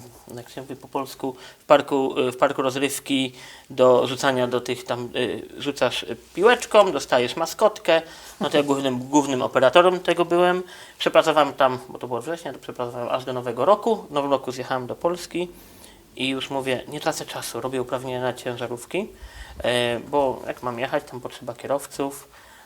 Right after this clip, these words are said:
Mm, języka trochę podłapałem, mm, nigdzie się nie uczyłem angielskiego i przyjechałem do Anglii i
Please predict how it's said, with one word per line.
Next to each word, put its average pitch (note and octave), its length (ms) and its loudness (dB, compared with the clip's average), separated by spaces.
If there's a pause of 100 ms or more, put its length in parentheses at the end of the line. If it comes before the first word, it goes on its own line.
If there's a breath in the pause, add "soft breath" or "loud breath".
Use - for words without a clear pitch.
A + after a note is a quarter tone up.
(120 loud breath)
Mm, A#2+ 240 -6
języka C3 300 -2
trochę B2+ 180 -6
podłapałem, D3+ 800 4 (520)
mm, B2+ 440 -8 (120)
nigdzie C#3 280 -10
się B2 140 -10
nie A#2+ 120 -12
uczyłem A2+ 280 -12
angielskiego G2+ 640 -12 (460 loud breath)
i F3 180 0
przyjechałem D#3+ 580 0
do - 100 -4
Anglii D#3 580 -2 (220)
i C#3 420 -6